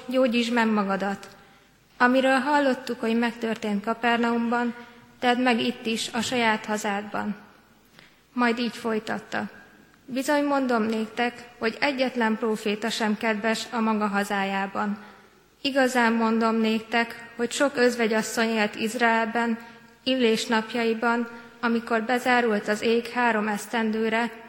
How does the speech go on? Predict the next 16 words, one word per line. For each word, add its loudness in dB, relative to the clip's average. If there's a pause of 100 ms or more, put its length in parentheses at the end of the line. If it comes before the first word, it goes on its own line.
(100)
és 0
hat 0
hónapra, 0 (500)
úgyhogy 4
nagy 6
éhínség 2
lett 0
azon 0
az 0
egész -2
vidéken. -4 (540)
De -4
egyikükhöz 0
sem 0
küldetett 0
Illés, 2